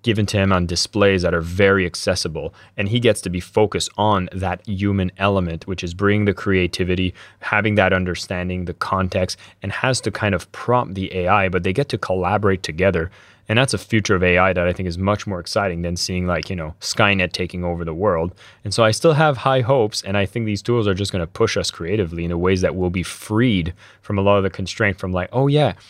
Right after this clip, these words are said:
I need to resize this image to fit the Facebook algorithm."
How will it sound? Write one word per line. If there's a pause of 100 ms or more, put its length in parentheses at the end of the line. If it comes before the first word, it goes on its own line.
(240)
I
need
to
resize (240)
this
image
to
fit
the
Facebook
algorithm."